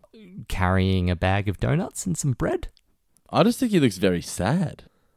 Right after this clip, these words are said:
Speaker 1: Yeah. Yeah, he doesn't look like a former superstar.
Speaker 2: No, he does, he does not look like Mister T anymore.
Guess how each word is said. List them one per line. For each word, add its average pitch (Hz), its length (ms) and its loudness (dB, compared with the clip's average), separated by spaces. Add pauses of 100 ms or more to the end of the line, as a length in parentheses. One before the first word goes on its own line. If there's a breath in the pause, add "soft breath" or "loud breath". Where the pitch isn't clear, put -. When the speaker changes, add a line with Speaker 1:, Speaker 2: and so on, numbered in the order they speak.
(200)
Speaker 1:
Yeah. 302 440 -2 (840 soft breath)
Yeah, 214 240 2
he 214 80 2
doesn't 214 440 0
look 151 240 -2
like 147 220 2
a 110 60 0
former 123 360 2
superstar. 151 840 0 (580)
Speaker 2:
No, 151 300 4
he 123 180 4
does, 156 220 4
he 160 140 2
does 156 300 2
not 143 220 4
look 139 220 0
like 123 240 0
Mister 117 240 0
T 87 420 0 (180)
anymore. 90 480 -2